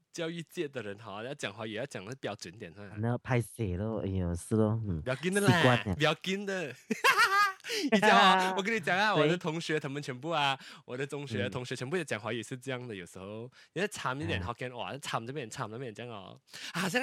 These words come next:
Speaker 1: 哈，我，我这个哈，我跟你讲那也，我，我这，这几天呢，<laughs> 我上个礼拜哈，我朋友在新加坡外面来找我嘛，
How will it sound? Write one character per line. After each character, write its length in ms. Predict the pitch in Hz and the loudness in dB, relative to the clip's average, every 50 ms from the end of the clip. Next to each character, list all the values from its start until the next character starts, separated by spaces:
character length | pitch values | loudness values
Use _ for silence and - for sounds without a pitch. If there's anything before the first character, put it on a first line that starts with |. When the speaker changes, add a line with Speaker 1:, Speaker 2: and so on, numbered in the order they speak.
| 254 | 0
Speaker 1:
哈， 180 | 220 156 147 147 - - - - | 0 0 0 0 -2 -6 -4 0
我， 140 | 160 165 175 143 | 0 2 2 2
我 120 | 147 151 | 0 -2
这 120 | - 233 | -2 -2
个 100 | 190 247 226 | -4 -2 0
哈， 100 | 208 143 | 0 0
我 80 | 127 | 0
跟 100 | - 156 | 0 -2
你 60 | 147 123 | -6 -6
讲 160 | - 127 123 | -4 -4 -2
那 100 | 147 151 | -2 -2
也， 120 | 131 107 - - - | -4 -6 -8 -8 -6
我， 160 | 143 127 120 | -4 -2 -2
我 160 | 107 117 120 | -2 -4 -8
这， 180 | 117 - 185 196 | -6 -4 -4 -4
这 200 | 170 - - 170 | -4 -6 -8 -8
几 180 | 156 - 127 107 | -8 -8 -10 -10
天 160 | - 135 120 | -8 -6 -4
呢， 120 | 113 120 - _ _ - - - - - - - - - - 554 539 - | -4 -4 -6 _ _ -2 -2 -2 -2 -6 -12 -6 -2 0 2 2 2 4
<laughs> 680 | - 233 185 - 349 294 247 196 - - 294 302 254 208 - | 4 4 4 4 4 2 2 2 0 -2 -2 0 0 0 0
我 120 | 151 151 | -2 0
上 140 | 147 214 214 | 0 0 0
个 80 | 220 | 0
礼 80 | 185 160 | -2 0
拜 120 | 139 175 | 2 2
哈， 120 | 196 180 135 | 4 4 4
我 80 | 127 | 4
朋 140 | 127 - 147 135 | 2 0 0 -2
友 120 | 139 131 | -2 0
在 140 | 123 156 165 | 0 0 0
新 160 | 165 160 139 | 0 -2 -4
加 80 | 135 139 | -4 -2
坡 140 | 127 127 127 | -2 -2 -2
外 60 | 139 | -2
面 100 | 156 147 | -2 -4
来 120 | 120 104 | -4 -4
找 160 | 104 - 104 101 | -4 -4 -6 -6
我 100 | 95 95 | -6 -8
嘛， 320 | 95 98 98 95 98 110 | -10 -12 -12 -12 -12 -14